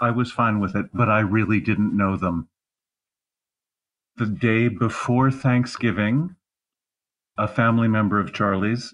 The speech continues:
died, and he left to go to the funeral. So I had Thanksgiving with two total strangers in my little apartment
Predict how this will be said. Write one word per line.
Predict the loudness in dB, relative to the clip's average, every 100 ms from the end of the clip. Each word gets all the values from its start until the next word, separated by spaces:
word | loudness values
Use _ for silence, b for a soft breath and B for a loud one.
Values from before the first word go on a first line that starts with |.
| -10 -4
died, | -2 0 0 0 -2 -4 -14 _ _ _ _ _ _ _ _ _ 0
and | 2 2
he | 2 2
left | 4 2 0 -8 -10 -8 -4
to |
go | 0 0
to | 0
the | -2
funeral. | 0 0 0 -2 -6 -12 _ _ -8 -8 _ _ _ _ _ _ _
So | -4 0 0 0
I | 2 2
had | 4 2
Thanksgiving | 2 0 0 -2 0 0 0 -4 _ _ _ -4
with | -4 -4
two | -2 2 2 2 -2 -10 _ _ _
total | -6 0 2 2
strangers | 0 0 2 2 2 0 -2 -4 -14 _
in | 0 2
my | 2 2
little | 0 0 -2
apartment | -2 -2 0 0 -2 -4